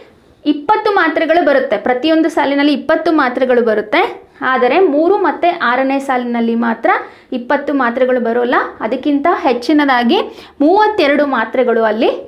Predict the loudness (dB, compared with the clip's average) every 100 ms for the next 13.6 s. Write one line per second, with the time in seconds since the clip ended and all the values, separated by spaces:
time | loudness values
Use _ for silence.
0 | -8 -2 0 0 0 0 0 0 2 2
1 | 0 -2 -2 -2 -2 -2 -2 -2 -2 -4
2 | -4 -2 -2 -2 -12 -20 -6 -2 0 0
3 | 0 2 2 2 2 2 0 0 0 2
4 | 2 2 2 0 0 0 0 0 0 0
5 | 0 0 0 -2 -12 -20 -4 2 2 2
6 | 2 0 2 2 2 0 2 2 4 2
7 | 2 0 2 2 0 0 0 2 2 2
8 | -2 -4 0 2 2 2 2 2 2 0
9 | 0 2 2 0 -4 -16 -8 0 2 4
10 | 2 0 -4 -2 -4 -4 -4 -2 -4 0
11 | 0 0 -8 -14 -4 0 2 2 0 0
12 | 2 2 2 -2 -2 -2 0 -2 -2 -4
13 | -2 -2 0 -2 0 -2